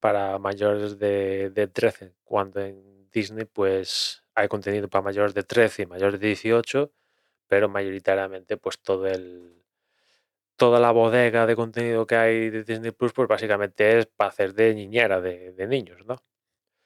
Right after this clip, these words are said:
Y claro, eso a la hora de, de, de, de estas cosas, pues, puede implicar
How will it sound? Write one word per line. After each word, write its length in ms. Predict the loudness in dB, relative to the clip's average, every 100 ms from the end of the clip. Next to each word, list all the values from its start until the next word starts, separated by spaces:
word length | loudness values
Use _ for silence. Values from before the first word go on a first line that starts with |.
| _ _ _ _
Y 140 | -16
claro, 280 | -4 -2 -2
eso 300 | -2 0 2
a 60 | 2
la 100 | 0
hora 200 | 0 -2
de, 200 | -4 -6
de, 280 | -6 -8 -8
de, 140 | -10
de 100 | -10
estas 220 | -6 -6
cosas, 260 | -8 -14 -14
pues, 180 | -14 -4
puede 260 | -2 -2
implicar 960 | -4 -6 -4 0 2 2 0 -2 -6